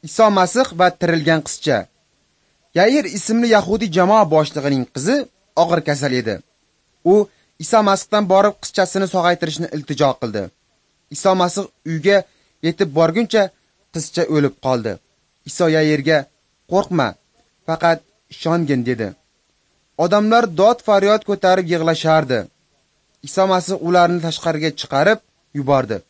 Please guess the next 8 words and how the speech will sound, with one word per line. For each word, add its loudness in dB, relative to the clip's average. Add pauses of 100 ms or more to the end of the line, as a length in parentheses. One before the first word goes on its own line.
(360)
U -4
faqat 2 (480)
Yair 2
va 4
uning 0
xotinini -2 (800)
qizcha -2
yotgan 2